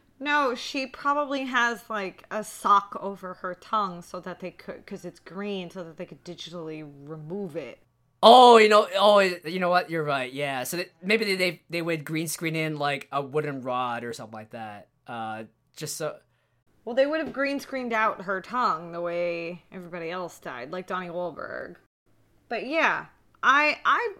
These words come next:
Speaker 1: I'm still saying that I still enjoy Dead Silence because to me, like I said, it still holds up.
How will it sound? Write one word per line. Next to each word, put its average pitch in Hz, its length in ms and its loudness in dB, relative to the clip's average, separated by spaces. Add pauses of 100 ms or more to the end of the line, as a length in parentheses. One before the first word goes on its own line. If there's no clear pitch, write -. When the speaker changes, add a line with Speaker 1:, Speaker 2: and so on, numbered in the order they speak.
Speaker 1:
I'm 285 240 -4
still 392 540 -6
saying 247 480 -6
that 196 100 -10
I 190 80 -6
still 247 320 -6
enjoy 202 400 -4
Dead 175 240 -10
Silence 165 480 -12
because 190 320 -12 (180)
to - 120 -14
me, 202 260 -4
like 180 220 -10
I 170 60 -10
said, 175 260 -10
it 160 160 -14
still 175 440 -6
holds 170 380 -12
up. 151 160 -8